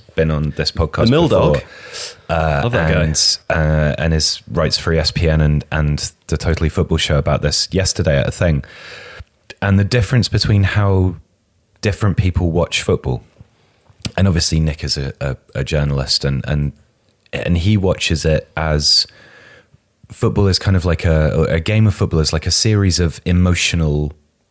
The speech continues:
Speaker 1: moments, uh, a, a winding together of narrative episodes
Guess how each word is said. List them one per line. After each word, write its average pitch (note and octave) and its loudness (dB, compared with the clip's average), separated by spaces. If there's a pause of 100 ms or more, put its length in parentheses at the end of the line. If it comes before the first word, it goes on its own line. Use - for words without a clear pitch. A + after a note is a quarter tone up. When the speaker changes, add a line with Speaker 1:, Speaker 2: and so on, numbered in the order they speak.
Speaker 1:
moments, C#2+ 0 (140)
uh, G1+ -2 (180)
a, - -2
a E2+ 2
winding E2 2
together D2+ -2
of - -6 (240)
narrative D#2+ -2
episodes C#2+ -2